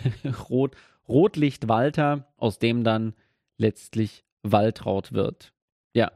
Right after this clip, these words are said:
äh, unter anderem hat die Junge Freiheit auch über den Fall berichtet.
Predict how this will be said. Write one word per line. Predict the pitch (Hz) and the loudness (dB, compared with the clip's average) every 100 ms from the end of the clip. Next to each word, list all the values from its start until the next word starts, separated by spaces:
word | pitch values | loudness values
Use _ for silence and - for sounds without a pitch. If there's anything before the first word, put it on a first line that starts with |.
| - | -8
äh, | 117 | -4
unter | 110 147 143 | -2 0 0
anderem | 147 147 131 | 0 0 0
hat | 127 - - | 0 -2 -6
die | 120 113 110 107 101 - - | -2 0 0 0 -4 -12 -4
Junge | 127 135 123 | 0 0 -2
Freiheit | - 135 180 156 | -2 -2 -2 -2
auch | 151 | 0
über | 135 | 0
den | 123 120 | -2 -2
Fall | 123 123 | -2 -2
berichtet. | 110 117 120 123 117 | -2 -4 -4 -4 -4